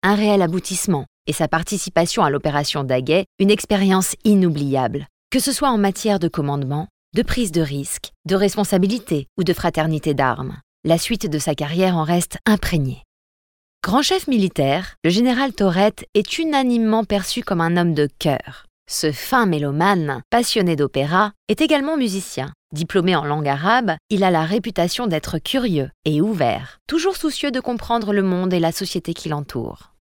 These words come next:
Attentif aux hommes et aux femmes qu'il commande, le général Torette est nommé chef d'état-major de l'armée de terre à un moment où celle-ci vit une époque charnière, passer d'une armée tout nouvellement professionnalisée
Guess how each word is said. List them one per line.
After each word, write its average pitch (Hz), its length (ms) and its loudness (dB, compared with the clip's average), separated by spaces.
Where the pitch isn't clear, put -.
Attentif 240 520 -4
aux 185 160 0
hommes 247 160 2
et 175 100 4
aux 151 80 0
femmes 147 400 0
qu'il 139 220 -8
commande, 185 560 -2
le 170 140 2
général 214 540 2
Torette 185 560 -2
est 233 80 2
nommé 302 300 2
chef 339 200 0
d'état-major 247 600 0
de 196 80 0
l'armée 190 320 2
de 180 80 0
terre 156 560 -2
à 165 80 0
un 185 80 2
moment 240 380 2
où 180 120 -2
celle-ci 240 640 -6
vit 185 220 -4
une 196 140 2
époque 285 320 0
charnière, 180 640 -2
passer 254 320 2
d'une 214 180 2
armée 190 300 4
tout 302 260 -4
nouvellement 180 440 0
professionnalisée 160 1120 -4